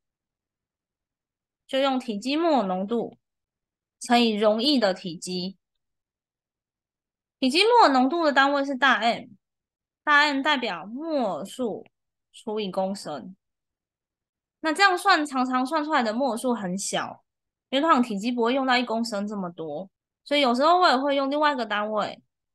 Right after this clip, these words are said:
大 M 除以毫升，毫升就代表十的负三公升，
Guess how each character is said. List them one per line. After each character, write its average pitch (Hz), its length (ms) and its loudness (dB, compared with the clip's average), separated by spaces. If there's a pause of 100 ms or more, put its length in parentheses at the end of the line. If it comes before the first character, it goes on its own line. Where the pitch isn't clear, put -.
大 311 220 8
M 240 320 2 (460)
除 220 280 -6
以 196 160 -4
毫 175 340 -6
升， 214 540 -4 (720)
毫 247 160 2
升 359 200 0
就 415 120 0
代 403 120 6
表 226 220 2
十 220 240 -10
的 226 160 2
负 277 180 -6
三 233 280 -2
公 202 180 -2
升， 180 380 -6